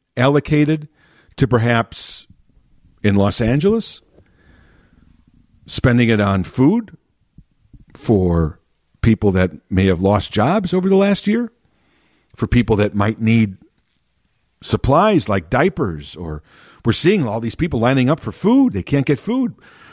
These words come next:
Couldn't that money have been better spent? How about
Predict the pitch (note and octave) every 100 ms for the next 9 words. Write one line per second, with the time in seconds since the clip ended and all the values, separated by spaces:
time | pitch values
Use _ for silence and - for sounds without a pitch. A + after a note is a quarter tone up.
0 | - - A#3+ A#3 A3 F#3 B3 G#3+ C#3+ E3
1 | D3+ G3+ F#3 - - G3 E4+ - _ _
2 | _ _ _ _ _ _ _ _ _ _
3 | _ _ _ _ _ _ _ _ _ _
4 | _ - A#3 B3+ B3 A#3+ -